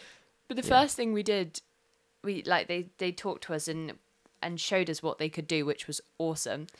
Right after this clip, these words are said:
Speaker 1: But there's actually only three or four professional cloggers in
Speaker 2: That area?
Speaker 1: in, no, in the U K.
Speaker 2: Really?
Speaker 1: Like,
Speaker 2: I thought there would
Speaker 1: ever.
Speaker 2: be more.
Speaker 1: No, no, no, that's it. So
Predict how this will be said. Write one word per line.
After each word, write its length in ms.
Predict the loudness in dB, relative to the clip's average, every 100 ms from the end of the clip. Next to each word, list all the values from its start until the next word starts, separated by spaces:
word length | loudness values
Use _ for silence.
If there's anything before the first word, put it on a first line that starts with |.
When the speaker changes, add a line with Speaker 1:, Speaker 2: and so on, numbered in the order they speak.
| -20 -20 -20 -20 _
Speaker 1:
But 200 | 0 0 0
there's 200 | -4 2
actually 600 | 4 4 2 0 2 0 -4 -10 _ _ -6 -2
only 240 | 0 0
three 200 | 0 0
or 60 | 0
four 200 | 0 -2
professional 520 | -2 -4 -2 -2 -4
cloggers 500 | -2 -2 0 0 0
in 420 | -2 0 0 -4 -6 -14 -20 -20 _ _ _ _ 4
Speaker 2:
That 160 | 6 8
area? 240 | 6 4 2
Speaker 1:
in, 340 | 0 0 -2 4
no, 280 | 6 6 2
in 100 | 2
the 60 | 4
U 140 | 4
K. 360 | 2 0 -2 4
Speaker 2:
Really? 200 | 8 8
Speaker 1:
Like, 60 | 8
Speaker 2:
I 80 | 8
thought 60 |
there 100 | 10
would 80 | 10
Speaker 1:
ever. 80 | 8
Speaker 2:
be 80 | 4
more. 180 | 4 6
Speaker 1:
No, 80 | 8
no, 140 | 10
no, 200 | 8 6 4
that's 200 | 2 4
it. 280 | 2 2 -2 -18 -20 -8
So 460 | 4 10 10 10